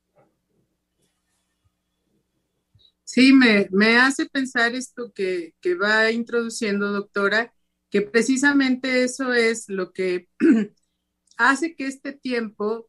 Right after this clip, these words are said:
presente esas, eh, maneras de, de, de desbordarse en la compulsión. Eh, es decir, todas las formas que hemos ido tocando en el programa,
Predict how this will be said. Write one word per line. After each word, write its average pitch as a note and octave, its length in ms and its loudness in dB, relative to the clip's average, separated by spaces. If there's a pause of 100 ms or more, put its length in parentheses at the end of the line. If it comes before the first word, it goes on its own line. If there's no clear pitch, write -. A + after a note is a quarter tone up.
(120)
presente C4+ 760 -2
esas, C4+ 640 -4
eh, F3+ 680 -2
maneras A#3+ 640 0
de, G3+ 120 -2
de, G3 220 -6
de G3 180 0
desbordarse G#3 840 -2
en B3 140 -6
la F#3+ 180 -4
compulsión. G3+ 840 -2 (840)
Eh, G#3 420 0
es B3 180 2
decir, C#4 460 0 (680)
todas F#4+ 280 2
las F#4 200 -2
formas D#4 400 -2
que C#4 80 -6
hemos C#4+ 300 -4
ido C4+ 240 -6
tocando A3+ 580 -2
en F3+ 120 -2
el E3 140 -6
programa, F#3+ 720 0